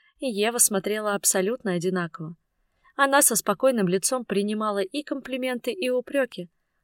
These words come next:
а когда всё успокоилось, всё-таки соизволила объяснить, что произошло.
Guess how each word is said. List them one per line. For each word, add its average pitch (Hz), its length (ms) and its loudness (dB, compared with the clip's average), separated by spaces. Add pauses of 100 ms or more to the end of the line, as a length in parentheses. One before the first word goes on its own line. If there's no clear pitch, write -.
а 196 140 2
когда 202 340 4
всё 240 260 2
успокоилось, 220 840 0 (440)
всё-таки 277 480 2
соизволила 233 760 2
объяснить, 196 540 -2
что - 240 -4
произошло. 185 680 -4